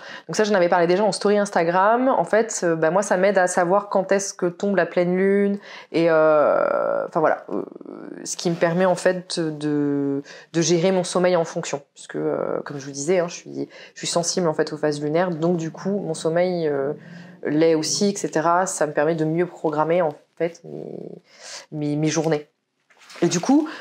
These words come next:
je vous invite, vous, en tant que parent d'enfants hypersensibles ou d'ados hypersensibles, de, d'aller checker ça. Est-ce que votre enfant, euh, est différent en phase lunaire, phase de pleine lune, lune noire, et cetera ?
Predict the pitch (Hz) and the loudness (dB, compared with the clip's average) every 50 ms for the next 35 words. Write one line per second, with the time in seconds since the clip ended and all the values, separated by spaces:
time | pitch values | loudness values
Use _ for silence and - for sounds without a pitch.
0 | - - 160 180 196 208 214 202 202 196 214 208 - - 170 165 208 240 240 - | -16 -8 -4 0 2 4 4 4 4 2 0 -2 -2 -4 0 2 4 4 4 4
1 | 170 170 - 175 175 175 - 190 185 190 202 202 202 202 185 180 170 - 180 - | 2 2 2 0 2 2 2 2 4 4 4 4 4 4 4 2 2 2 0 0
2 | - 151 165 175 165 - - 165 160 - - 185 190 196 175 156 151 147 156 151 | 0 -2 -2 -2 -2 -2 -4 -6 -6 -4 -4 -2 0 0 0 -2 0 0 0 2
3 | 165 185 175 175 165 160 - 180 170 - 240 247 233 - - - - - - - | 2 0 0 0 -2 -2 -2 -6 -4 -2 0 0 -2 -2 -6 -12 -14 -14 -14 -14
4 | - 147 151 185 170 175 180 175 170 170 170 165 180 180 202 214 208 - - - | -6 0 2 4 4 6 4 4 4 2 4 4 4 4 4 2 0 -2 -4 -4
5 | 220 - 220 220 196 170 - - - _ - - - - 233 233 202 196 190 - | 0 0 0 2 2 0 -2 -6 -16 _ -6 -6 -2 2 2 4 4 2 2 2
6 | - 196 190 190 - - 226 226 233 240 247 254 247 - - - - _ - 170 | 0 0 0 0 0 2 4 6 6 6 4 2 0 -8 -16 -18 -10 _ 0 0
7 | 170 170 170 170 170 170 170 165 160 160 156 - - - 180 175 180 185 - 220 | 2 4 4 4 4 4 4 4 4 4 2 0 2 0 0 0 0 0 2 4
8 | 196 202 208 214 214 214 214 208 190 190 185 185 185 190 196 202 208 214 220 214 | 4 6 6 6 4 4 4 2 2 2 0 0 2 2 4 4 4 2 2 0
9 | - - 185 165 180 175 - - 185 185 190 190 196 208 214 214 214 220 220 214 | 0 -2 0 0 0 -2 0 0 0 2 2 2 2 2 2 2 0 0 0 2
10 | 208 190 175 175 180 185 185 185 185 185 190 202 214 214 190 180 180 - 156 - | 2 2 2 2 2 2 0 2 2 4 4 4 4 2 0 -2 -4 -6 -4 0
11 | 190 185 175 185 196 208 220 | 0 2 4 4 4 4 4